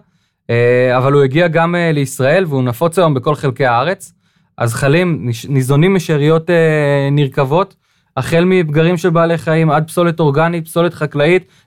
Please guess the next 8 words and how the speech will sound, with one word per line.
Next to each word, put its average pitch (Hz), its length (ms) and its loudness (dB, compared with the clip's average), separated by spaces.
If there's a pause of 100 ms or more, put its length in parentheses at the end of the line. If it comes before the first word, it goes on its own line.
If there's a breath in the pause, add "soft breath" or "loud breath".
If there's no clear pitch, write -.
(120)
ופסולת, 165 480 0
אה, 135 500 2
מתעשיית, 139 680 -2
אה, 143 540 0
המזון. 131 500 0 (540)
אה, 127 440 2
בנוסף 135 500 0
לזה 170 300 0